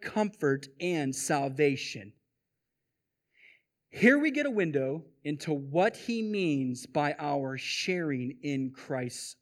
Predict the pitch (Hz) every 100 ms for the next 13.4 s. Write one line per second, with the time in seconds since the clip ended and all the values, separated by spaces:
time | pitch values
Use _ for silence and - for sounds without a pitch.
0 | _ - 131 - - - - - _ _
1 | _ _ _ _ _ _ - _ - 233
2 | 240 262 285 - 190 190 - 170 - 240
3 | 247 - 156 139 165 156 170 147 170 190
4 | 170 - 143 131 151 147 170 180 139 135
5 | - - 175 - - 226 226 233 - -
6 | 165 175 175 180 160 - - 156 139 131
7 | - 139 127 123 117 - 113 95 - _
8 | _ _ _ _ _ _ 208 208 143 123
9 | - - - - 226 - 143 147 123 123
10 | 190 185 151 139 - - 151 247 269 -
11 | 170 233 - 202 180 170 - - - 262
12 | 254 190 156 170 147 143 208 285 247 -
13 | - 226 190 170